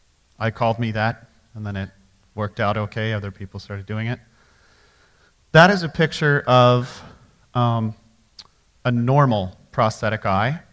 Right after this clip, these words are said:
and beside it is a camera module from a phone. And, uh, we're gonna get into the technical parts of that later, but as you can see, it's not shaped like your Uncle Milty's fake glass eye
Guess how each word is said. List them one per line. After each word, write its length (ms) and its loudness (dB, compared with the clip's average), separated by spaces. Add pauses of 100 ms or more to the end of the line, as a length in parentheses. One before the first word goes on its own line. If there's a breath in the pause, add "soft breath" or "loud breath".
(800)
and 160 -6
beside 460 0
it 240 -6
is 560 -6
a 280 -8
camera 420 -2
module 480 -4 (720)
from 420 -8
a 120 -10
phone. 420 -6 (1300)
And, 320 -6
uh, 380 -8 (880)
we're 100 -6
gonna 140 -4
get 160 -4
into 200 -10
the 120 -10
technical 800 -10
parts 260 -10
of 60 -16
that 180 -8
later, 260 -6
but 320 -8 (360)
as 160 0
you 80 -4
can 100 -4
see, 240 -6
it's 180 -6
not 280 -2
shaped 420 -6
like 300 -4
your 200 -8
Uncle 300 -6
Milty's 680 -8 (100)
fake 340 -8
glass 340 -4
eye 300 -4